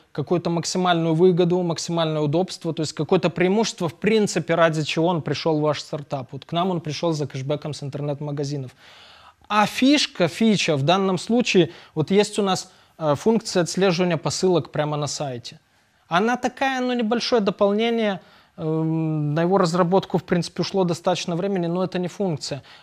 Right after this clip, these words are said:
Она не приносит клиенту существенной выгоды, он может там и на сайте Белпост посмотреть, да, где его посылка, не проблема. Но у нас она заняла достаточно много времени, ее разработка,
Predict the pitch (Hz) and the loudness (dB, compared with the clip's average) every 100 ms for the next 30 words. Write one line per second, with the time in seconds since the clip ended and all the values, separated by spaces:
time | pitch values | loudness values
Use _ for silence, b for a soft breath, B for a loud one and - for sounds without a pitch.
0 | B 165 202 208 202 220 190 190 214 - | B 0 0 2 0 0 0 0 0 -2
1 | 175 - 175 190 - 165 170 143 185 - | -4 -4 -2 -2 -4 -6 -6 -4 -4 -4
2 | 175 170 214 180 160 165 170 170 - 151 | -2 -2 0 0 0 0 -2 -4 -4 -4
3 | 156 151 151 147 160 - 151 160 160 170 | -2 -2 -4 -4 -6 -4 -2 0 0 0
4 | 131 - 139 143 135 151 160 143 143 143 | -2 -4 -10 -10 -8 -6 -4 -2 -2 -2
5 | 143 143 - 160 - 135 135 143 151 147 | -4 -6 -6 -6 -6 -10 -8 -6 -4 -4
6 | 123 B B B 160 175 196 220 - 196 | -8 B B B 0 2 4 2 0 0
7 | 180 190 196 196 190 170 - B B - | 2 4 4 4 4 2 -2 B B -2
8 | 151 - 180 175 - 185 185 190 165 165 | -2 4 4 4 2 0 2 4 4 2
9 | 165 - _ - 143 170 202 190 170 147 | 0 -10 _ -8 -2 0 2 2 0 -2
10 | - 147 160 175 170 156 165 165 175 147 | -4 2 4 6 4 2 2 6 4 4
11 | - 139 | -2 -14